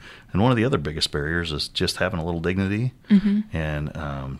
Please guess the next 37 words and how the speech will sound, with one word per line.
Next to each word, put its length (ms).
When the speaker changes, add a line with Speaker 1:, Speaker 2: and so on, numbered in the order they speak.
Speaker 1:
just 280
a, 260
you 280
know, 100
a 40
little 220
bit 180
of, 400
uh, 220
an 120
ounce 360
of 260
self-worth 680
Speaker 2:
Mm-hmm. 300
Speaker 1:
and, 340
um, 340
you 140
know, 100
kind 280
of 120
beginning 400
to 80
develop, 520
uh, 180
the 200
insides 640
that 140
say, 160
"Hey, 140
maybe 280
I 100
could 220
go 140
do 120
something 300
productive." 580
Speaker 2:
Mm-hmm. 300